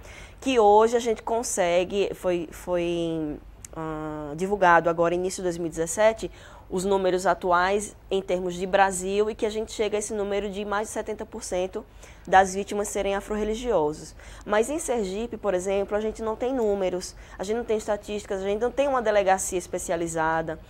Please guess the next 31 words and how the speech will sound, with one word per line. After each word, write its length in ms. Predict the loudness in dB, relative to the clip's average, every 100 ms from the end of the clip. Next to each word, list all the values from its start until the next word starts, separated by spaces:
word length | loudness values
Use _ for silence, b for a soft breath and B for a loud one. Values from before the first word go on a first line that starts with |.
| B
coisa 280 | -2 0 0
que 80 | -2
Salvador 500 | 0 2 0 -2 -4
tem, 300 | -4 -4 -2
Brasília 420 | 0 -2 -2 -6
tem, 240 | -4 -6 -4
São 180 | -6
Paulo 300 | -4 -2 -4 -4
tem. 320 | -2 -2 -4 B B B -20 -20 -20 -20 -10
Então, 300 | -4 6 6
não, 240 | 6 4 2
não 220 | 4 2
tendo 580 | 2 2 2 2 2 2
uma 160 | 0 0
delegacia 460 | 0 0 -2 -4
especializada, 840 | -6 -6 -4 -2 -2 0 4 4 2
o 20 |
que 100 | -6
é 60 | -6
que 60 |
acontece? 680 | -6 -6 0 2 2 0 -6 B B B B B
A 160 | 6 6
vítima, 440 | 4 -4 -2 -2
quando 240 | 0 2
ela 160 | 2 2
chega 260 | 0 -4 -4
pra 120 | -4
prestar 340 | -6 -4 -4
queixa, 640 | -2 0 2 0 -2 -10 -10 B B B
ela 240 | 4 8
acaba, 720 | 6 6 4 4 8 8 8